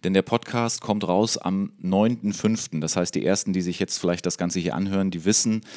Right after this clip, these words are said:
es ist der neunte fünfte. Ähm, dann ist gestern, also am achten fünften, das Spiel gegen den K S C gewesen. Und wenn wir jetzt aus unserer jetzigen Sicht, wo wir gerade sprechen,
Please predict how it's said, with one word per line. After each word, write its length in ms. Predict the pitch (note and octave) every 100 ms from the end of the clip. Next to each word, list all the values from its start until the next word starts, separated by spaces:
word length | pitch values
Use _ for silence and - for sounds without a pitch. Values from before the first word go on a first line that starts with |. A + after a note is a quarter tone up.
| - - -
es 120 | G2
ist 120 | -
der 100 | G#2
neunte 320 | F#2+ G2+ A2
fünfte. 640 | - A2+ B2+ - A#2+ A#2+ - _ -
Ähm, 380 | G2 G2+ G2+ F#2
dann 160 | - F#2
ist 320 | F#2+ - -
gestern, 580 | G2+ - - - F2+ G#2
also 240 | D#2 F#2
am 80 | E2+
achten 320 | D2+ A#2 -
fünften, 720 | G#2 G2 G2+ - G2+ G2+ G2 -
das 260 | F#2+ F#2+ -
Spiel 460 | - G2+ G#2 G2+
gegen 200 | - F#2
den 120 | F#2+
K 200 | F2 F#2+
S 160 | F#2 -
C 300 | - A2+ G#2+
gewesen. 600 | F2 D#2 D#2 D#2 A2 D3+ _ - - - - - _ -
Und 200 | F#2 F2+
wenn 200 | G2 F2+
wir 180 | C3
jetzt 220 | A2+ A2 -
aus 140 | F2
unserer 340 | D#2+ F#2 D#2+ D#2
jetzigen 400 | G#2+ - G2 F2
Sicht, 340 | E2 D#2+ -
wo 120 | E2+
wir 80 | E2
gerade 240 | D2+ D2
sprechen, 560 | D2+ - C3 F#2+ G#2 -